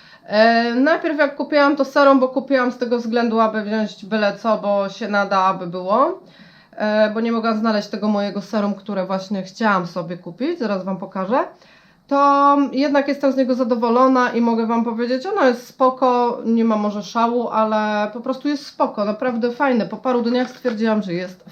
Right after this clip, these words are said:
fajne to serum, także mogę wam je polecić. E, następne serum, które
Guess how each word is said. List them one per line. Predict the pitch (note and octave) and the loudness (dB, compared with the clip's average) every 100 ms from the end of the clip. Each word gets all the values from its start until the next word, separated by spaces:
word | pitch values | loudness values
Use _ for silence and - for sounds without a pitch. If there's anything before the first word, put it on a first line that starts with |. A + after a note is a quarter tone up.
| - | -8
fajne | - B3+ A#3 G#3 - | 0 2 4 2 0
to | F3+ | -8
serum, | - F3+ D3+ C#3+ | -8 -8 -8 -8
także | - G#3 G#3+ | -6 -6 -2
mogę | A#3 A#3+ A3+ | -2 0 0
wam | G#3+ G#3+ | 0 0
je | G#3 G3+ G3+ | 0 -2 -2
polecić. | G#3 G3 - - - - - _ _ _ _ - - - | -4 -2 -6 -10 -20 -20 -20 _ _ _ _ -20 -20 -6
E, | G3 A3 A3 A3 | 0 2 2 0
następne | A#3 A#3 - D4+ D#4 D4+ D4 | -4 -6 0 2 2 2 0
serum, | C#4 - D4 B3+ A#3 A#3 | 0 0 2 4 2 -2
które | - B3+ A#3+ A#3 A3 | -4 -2 2 2 2